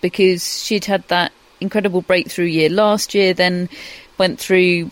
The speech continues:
went through an awful time. She lost her father. She's had injury. She was, despite her in-, incredibly young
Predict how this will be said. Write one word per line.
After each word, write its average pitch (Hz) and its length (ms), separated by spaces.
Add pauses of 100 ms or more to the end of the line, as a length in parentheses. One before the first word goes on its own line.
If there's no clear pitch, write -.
went - 180
through 190 120
an 185 80
awful 202 320
time. 185 240
She 180 140
lost 175 220
her 165 80
father. 196 440
She's 180 240
had 151 260
injury. 175 760 (320)
She - 280
was, 180 460 (180)
despite 196 460
her 190 120
in-, 175 160 (220)
incredibly 185 600
young 175 640